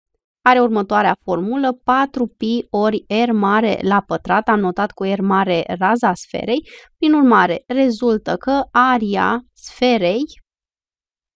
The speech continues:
este egală cu patru ori pi înmulțit cu raza este de nouă centimetri, deci avem nouă la a doua. Deci vom avea patru ori optzeci și unu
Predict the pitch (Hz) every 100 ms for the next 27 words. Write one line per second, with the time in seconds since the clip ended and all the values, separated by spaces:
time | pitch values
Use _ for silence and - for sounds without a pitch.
0 | _ 269 269 254 208 196 214 185 175 254
1 | 247 - 277 277 277 214 190 - 190 185
2 | - _ 262 262 254 _ _ - 233 220
3 | 214 - 226 - 190 233 247 220 202 -
4 | 175 185 196 254 247 - 180 180 170 202
5 | 247 247 196 190 185 196 220 214 202 202
6 | 214 190 185 180 175 170 175 - - -
7 | - _ 269 247 254 226 180 196 269 262
8 | 285 285 269 208 220 233 214 185 185 -
9 | 170 220 254 254 247